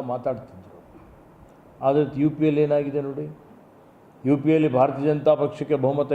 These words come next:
ಇದೆಯಾ? ಇವತ್ತು ಅವರಿಗೆ ಬಹುಮತ ಯು ಪಿ ಯಲ್ಲಿ ಸಿಕ್ಕಿಲ್ಲ.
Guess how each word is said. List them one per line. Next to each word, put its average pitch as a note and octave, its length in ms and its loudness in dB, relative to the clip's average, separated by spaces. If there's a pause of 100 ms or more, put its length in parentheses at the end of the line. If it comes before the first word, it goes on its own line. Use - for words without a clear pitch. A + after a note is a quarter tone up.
ಇದೆಯಾ? D3+ 320 2 (2000)
ಇವತ್ತು E3+ 280 2
ಅವರಿಗೆ F#3+ 300 4
ಬಹುಮತ F#3+ 220 2 (120)
ಯು F#3 140 2
ಪಿ F#3+ 80 4
ಯಲ್ಲಿ F#3 220 -2
ಸಿಕ್ಕಿಲ್ಲ. F3 340 2